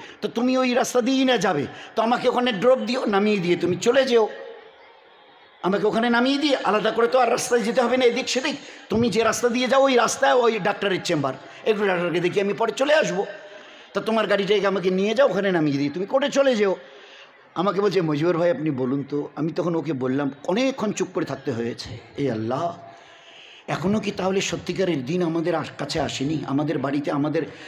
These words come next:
ঘরে, আমাদের পারিবারিক জীবনে সত্যি কি এখনও দিন আসেনি? আমার বিবি এটা, আমি বুঝতে পারছি না কী করে সে এভাবে approach করলো,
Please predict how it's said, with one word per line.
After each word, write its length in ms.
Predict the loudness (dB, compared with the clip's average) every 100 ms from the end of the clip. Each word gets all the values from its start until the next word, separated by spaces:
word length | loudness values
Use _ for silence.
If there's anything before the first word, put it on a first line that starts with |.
| -12
ঘরে, 360 | -6 0 0 0
আমাদের 280 | -2 -2 -2 -4 -10 -18 -20 -20 -20 -20 -18 -6
পারিবারিক 460 | -2 0 0 0 0
জীবনে 320 | -2 0 -2
সত্যি 320 | -4 -6 -8
কি 160 | -6 -6
এখনও 260 | -4 -4
দিন 200 | -2 -2
আসেনি? 400 | -2 -4 -6 -6 -8 -20 -20 -20 -16 -4
আমার 220 | -2 -2
বিবি 420 | -2 -2 -2 -2
এটা, 120 | -2
আমি 180 | 0 0
বুঝতে 300 | -2 -4 -4
পারছি 240 | -4 -4 -6
না 60 |
কী 160 | -6 -6
করে 260 | -2 0
সে 240 | 0 0 0
এভাবে 360 | 0 -2 -2
approach 380 | -2 -4 -4 -6
করলো, 260 | -4 -2